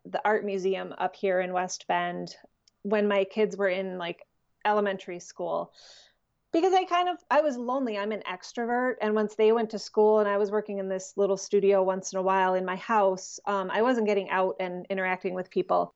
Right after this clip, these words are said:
So I found a part-time job at this museum and I loved it. And I let myself take one of those hiatuses in my art for about eighteen months.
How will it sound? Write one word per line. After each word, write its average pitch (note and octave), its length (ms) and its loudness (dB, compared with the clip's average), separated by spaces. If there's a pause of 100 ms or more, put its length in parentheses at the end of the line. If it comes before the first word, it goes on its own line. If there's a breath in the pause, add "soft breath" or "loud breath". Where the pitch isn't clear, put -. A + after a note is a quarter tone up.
So A3+ 460 4
I A3+ 240 2 (240)
found G#3+ 320 -2
a F#3 260 -2 (100)
part-time A3 440 -6
job F3+ 260 -2
at F#3 80 -8
this F#3 140 -10
museum F3+ 640 -4 (320)
and A3 100 2
I G#3+ 80 2
loved G#3+ 320 4
it. A3 220 2
And G#3 100 -2
I G3+ 80 -2
let A3 260 2
myself A#3+ 360 -4
take G3+ 240 -2
one G3 140 -2
of F3+ 80 -2
those F3+ 340 -2 (120)
hiatuses G3 640 2
in F3+ 120 -4
my F3 160 -6
art F3 360 -2
for G3 100 2
about F#3 260 0
eighteen F#3+ 440 0
months. F3 440 -4